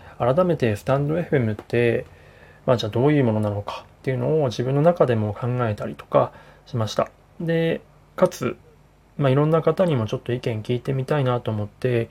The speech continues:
まあ、皆さんにとってのスタンドエフエムっていうのはどういうものですかっていうのを、まあ、収録配信でもお聞きしたりとか、まあ、あと自分のライブ配信でもお聞きしたりとか、まあ、あとちょっとそういう、えー、聞けるチャンスがあって、他の方のライブ配信にお邪魔した時にも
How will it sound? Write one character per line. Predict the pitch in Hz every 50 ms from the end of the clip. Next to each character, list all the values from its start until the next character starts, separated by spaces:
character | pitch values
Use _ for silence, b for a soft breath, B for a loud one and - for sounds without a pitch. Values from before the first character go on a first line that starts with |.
| B B B B B B B B B -
ま | -
あ、 |
皆 | 123 123 131 131
さ | - 135 117
ん | 113
に | 110 107
と | - 113
っ |
て | - - -
の | 131 117 107
ス | - -
タ | - 120 120
ン | 120
ド | 120 127 131
エ | 127
フ | - 131
エ | 127
ム | 135 165
っ | 175
て | - - 143
い | 123
う |
の | 117
は | 110
ど | 107 - 131
う | 127
い | 120
う |
も | 117 110 110
の |
で | 110 101 101
す | - -
か | - 143
っ | 147
て | 143 - - 123
い |
う | 110
の | 117 143 170
を、 | 170 139 - - - _ _ _ _ - -
ま | - 123
あ、 | 113
収 | - - 139 135
録 | 135 - - -
配 | - 156
信 | 156 - 143 131
で | 117 110
も | 107 107 107 104
お | 101
聞 | - -
き | - - 107
し | - -
た | - 117
り | 110 107
と | -
か、 | - - - - B B B B B B B
ま | - 143
あ、 |
あ | 131
と | 127
自 | 110 110 117
分 | 113 120 120
の | 120 120
ラ | 117 117
イ | 120
ブ | 120
配 | 123 - 131 123 117
信 | - - 110 110
で | 107
も | 107 113 113
お | 117
聞 | - - -
き | - 117
し | - -
た | -
り | 110 104
と | - -
か、 | - - - B B B B B B B B
ま | -
あ、 | 175
あ |
と | 175 170
ち | - -
ょ | 170
っ |
と | - 131
そ | - - 135
う | 139
い | 135 135 135 135 -
う、 | - -
え | - 123
ー、 | 120
聞 | - - -
け | -
る | 151 151
チ | 143 -
ャ | 180 185
ン | 165
ス | - - 110
が | 107
あ | 101
っ | 98
て、 | - _ - 123 120 117 107
他 | 110 131 - 127 131
の | 131 131 127 127
方 | 127 - 123 - 127
の | 127 123 123
ラ | 123 123 123
イ |
ブ | 120 117
配 | 113 131 127
信 | 123 - 127
に | 117
お | 113
邪 | 107 123 123
魔 | 123 123
し | -
た | 139 135
時 | - 139 - 143
に | 147
も | 165 190 202 170 B